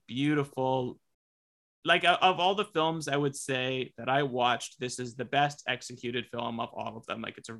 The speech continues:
really good movie. If you haven't seen it and you're into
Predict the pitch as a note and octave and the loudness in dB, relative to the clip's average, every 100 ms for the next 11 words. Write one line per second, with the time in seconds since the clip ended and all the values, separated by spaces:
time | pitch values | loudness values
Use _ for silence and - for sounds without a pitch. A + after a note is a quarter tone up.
0 | - C#3+ C3 B2 - A2+ A#2 A2+ - B2 | -6 -2 -2 -4 -6 -10 -8 -10 -8 -8
1 | B2+ D#3+ D3+ B2 A#2+ A#2 A2 A#2 A#2+ A2+ | -4 -2 -2 -4 -6 -6 -8 -10 -8 -10
2 | - A#2 A2+ - A#2+ A2+ - A2 A2 A2+ | -14 -12 -10 -8 -8 -8 -10 -10 -10 -10
3 | C3+ | -14